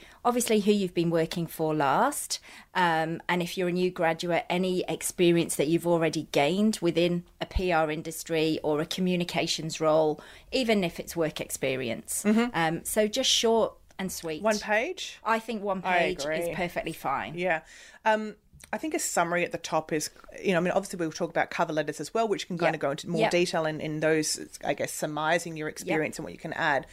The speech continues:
Speaker 2: But I definitely think having a sentence or two at the top that really captures who you are and what, what you have to offer is a really important thing.
Speaker 1: Exactly right, exactly
Speaker 2: And
Speaker 1: right.
Speaker 2: that's really is, um,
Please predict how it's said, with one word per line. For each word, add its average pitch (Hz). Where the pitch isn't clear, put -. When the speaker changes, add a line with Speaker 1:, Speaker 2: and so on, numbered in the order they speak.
Speaker 2:
But 190
I 180
definitely 202
think 180
having 165
a 151
sentence 165
or 151
two -
at -
the 156
top -
that -
really 185
captures -
who 247
you 190
are 147
and 151
what, 170
what 180
you 160
have 160
to -
offer 143
is 131
a 139
really 139
important 156
thing. 131
Speaker 1:
Exactly 160
right, 139
exactly 160
Speaker 2:
And 220
Speaker 1:
right. 165
Speaker 2:
that's -
really 190
is, 160
um, 156